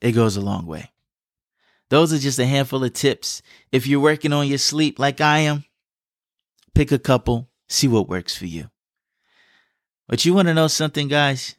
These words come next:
You wanna know something that, uh, that really stuck to me throughout doing the research is obesity is linked to insufficient sleep, and it affects up to fifty-five percent of adults.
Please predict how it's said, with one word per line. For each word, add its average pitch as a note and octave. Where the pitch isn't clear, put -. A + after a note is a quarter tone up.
You C#3+
wanna D3
know C3+
something A#2+
that, G#2+
uh, G2+
that A2
really C3+
stuck B2
to A#2+
me A#2
throughout G#2+
doing G#2
the -
research G2+
is G#2+
obesity C3+
is G2+
linked G#2
to G2+
insufficient G#2
sleep, -
and A2+
it G#2+
affects C3+
up A2+
to G#2
fifty-five G#2
percent G2+
of F#2+
adults. -